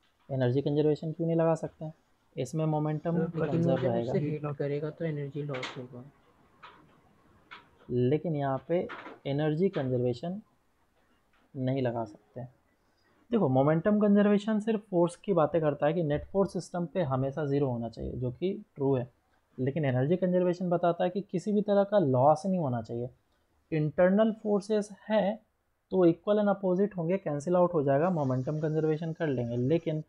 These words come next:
Speaker 1: अगर internal forces हैं तो वो नॉन कंजर्वेटिव भी हो सकता है, such as friction,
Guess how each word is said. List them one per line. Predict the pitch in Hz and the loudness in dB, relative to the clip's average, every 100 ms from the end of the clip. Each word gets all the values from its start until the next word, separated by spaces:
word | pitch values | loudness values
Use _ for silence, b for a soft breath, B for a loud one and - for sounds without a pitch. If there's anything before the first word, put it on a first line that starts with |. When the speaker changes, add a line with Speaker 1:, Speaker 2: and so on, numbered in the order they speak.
| _ _ _ - | _ _ _ -8
Speaker 1:
अगर | 131 135 | -2 0
internal | 131 127 135 147 143 | 0 0 0 0 -4
forces | - 156 160 185 - | -4 -6 -2 -6 -2
हैं | 185 170 - _ _ _ | -4 -4 -8 _ _ _
तो | 165 | -6
वो | 156 214 | -2 0
नॉन | 165 127 127 156 175 | 0 0 0 -2 -2
कंजर्वेटिव | 170 165 170 165 160 170 | -4 -2 -2 -2 -4 -4
भी | 151 151 | -2 0
हो | 143 | 0
सकता | 139 127 117 | -4 -6 -8
है, | 117 | -8
such | - 165 | -6 -6
as | 165 | -6
friction, | 185 175 - | -8 -10 -12